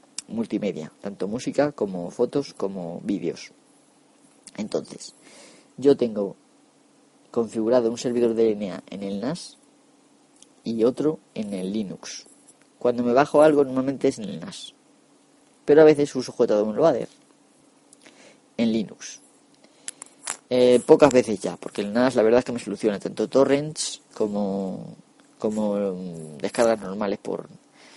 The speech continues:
por descargas directas, me refiero. Entonces, pues,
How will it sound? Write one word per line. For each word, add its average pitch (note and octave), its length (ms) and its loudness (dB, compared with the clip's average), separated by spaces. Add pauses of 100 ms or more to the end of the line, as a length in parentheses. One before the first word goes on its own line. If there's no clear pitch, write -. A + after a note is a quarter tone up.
(400)
por G#2 460 2
descargas G#2+ 340 0
directas, G2 340 -6
me - 80 -18
refiero. - 320 -12 (680)
Entonces, - 580 -4 (2250)
pues, - 360 -4